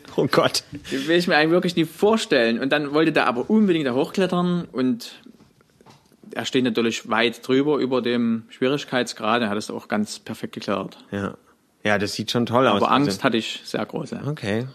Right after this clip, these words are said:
Speaker 1: Ja, offenbar nicht. Ähm, das war auch so ein Ding, wo ich mir dann dachte, ey, die kommen da eben mal vorbeigefahren, stopfen irgendwo eine Schlinge in den Riss. Ganz so trivial ist es ja vielleicht auch nicht. Aber naja, ähm,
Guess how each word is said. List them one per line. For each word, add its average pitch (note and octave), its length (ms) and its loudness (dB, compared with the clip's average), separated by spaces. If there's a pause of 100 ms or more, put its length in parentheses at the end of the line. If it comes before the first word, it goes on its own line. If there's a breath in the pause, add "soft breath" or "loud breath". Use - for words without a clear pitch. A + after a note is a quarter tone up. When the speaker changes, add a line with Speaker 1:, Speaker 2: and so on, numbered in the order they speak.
(360 soft breath)
Speaker 1:
Ja, B2 260 -4
offenbar A2 380 -4
nicht. G2 340 -8 (360 loud breath)
Ähm, A2 420 4
das A2+ 180 0
war C3+ 160 4
auch C3 100 2
so B2+ 100 0
ein A2+ 60 2
Ding, A#2+ 200 2
wo A#2 80 2
ich G#2 100 -2
mir A2 60 0
dann A2 120 0
dachte, - 240 -6
ey, G#2+ 300 -4
die G2 140 -12
kommen B2 240 -2
da B2+ 100 4
eben B2 220 2
mal A2+ 100 2
vorbeigefahren, A2+ 880 -2
stopfen - 500 -2
irgendwo A#2+ 500 0
eine A#2 160 0
Schlinge C#3 400 2
in A#2 200 0
den - 80 -2
Riss. B2+ 280 -4 (1400 loud breath)
Ganz A2+ 340 -8
so B2+ 100 0
trivial A#2+ 540 2
ist A#2 160 -2
es A#2 140 -4
ja A#2 100 -2
vielleicht G#2+ 340 -2
auch G2 220 -2
nicht. F2 240 -6
Aber A#2+ 200 4
naja, F#3 280 4 (240)
ähm, G#2+ 440 0